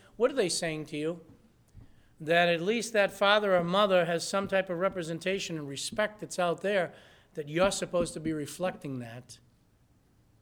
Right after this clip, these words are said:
That's what's happened to all believers. That's what the apostles were to do.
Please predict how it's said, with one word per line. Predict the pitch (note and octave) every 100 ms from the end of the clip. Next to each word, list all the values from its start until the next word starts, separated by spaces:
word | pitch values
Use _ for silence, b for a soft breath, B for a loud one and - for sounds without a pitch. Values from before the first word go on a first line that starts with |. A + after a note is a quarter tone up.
| _ _ _ _ _ _ _ _
That's | E3 -
what's | F#3 -
happened | F3+ F3+ D#3
to |
all | C#3+ D#3
believers. | C#3+ C#3+ D3 C#3 A#2 -
That's | E3+
what | G3+
the | G3+
apostles | F3 F3 F3+ - C#3+
were | C3
to | A2
do. | G#2